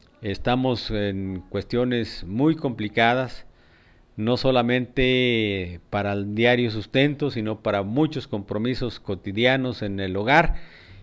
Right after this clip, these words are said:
y, eh, muchas deudas que producto de la situación en la que se encuentran los compañeros de resistencia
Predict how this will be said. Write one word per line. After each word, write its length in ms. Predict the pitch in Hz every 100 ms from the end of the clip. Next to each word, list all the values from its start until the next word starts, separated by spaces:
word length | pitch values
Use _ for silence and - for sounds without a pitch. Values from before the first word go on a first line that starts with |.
| -
y, 560 | 123 165 170 165 143 139 - -
eh, 380 | 104 107 104 104
muchas 380 | 113 139 139 120
deudas 720 | 151 160 147 139 - - - -
que 120 | -
producto 480 | 95 104 113 127 131
de 100 | 127
la 120 | 107
situación 640 | 92 92 95 107 127 120 110 - - -
en 100 | 95
la 120 | 95
que 420 | 110 104 101 - -
se 140 | - 104
encuentran 480 | 92 117 117 127
los 120 | 113 -
compañeros 400 | 92 101 107 110
de 80 |
resistencia 800 | 120 127 135 - 135 131 156 147